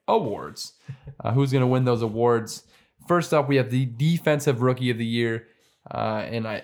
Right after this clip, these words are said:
I kinda go chalk, not gonna lie, for my Defensive Rookie of the Year and Offensive Rookie of the Year. Defensive Rookie of the Year this year,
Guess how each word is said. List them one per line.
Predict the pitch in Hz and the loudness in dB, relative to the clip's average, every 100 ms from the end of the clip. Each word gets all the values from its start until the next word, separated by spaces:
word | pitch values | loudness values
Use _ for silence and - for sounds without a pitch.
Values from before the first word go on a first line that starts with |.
| - | -6
I | 113 | -6
kinda | - 135 143 | -2 0 0
go | 135 | 0
chalk, | 135 - 127 139 - - | 0 0 2 2 -2 -8
not | 110 120 | -2 -2
gonna | 123 120 | 0 0
lie, | 123 | 0
for | 127 120 | 0 -2
my | 113 | -2
Defensive | 113 110 110 113 | -2 -4 -6 -4
Rookie | 117 123 | -6 -4
of | 110 | -4
the | |
Year | 113 113 | 0 2
and | 110 | 4
Offensive | 113 113 117 110 | 2 2 0 0
Rookie | 113 110 | 0 0
of | 110 | 2
the | |
Year. | 110 113 113 | 2 2 0
Defensive | 127 156 180 151 139 | -2 0 0 0 2
Rookie | 131 127 120 | 2 2 0
of | |
the | 113 | 0
Year | 113 113 | 0 0
this | 113 - | 0 -2
year, | 120 120 117 110 | 2 2 2 0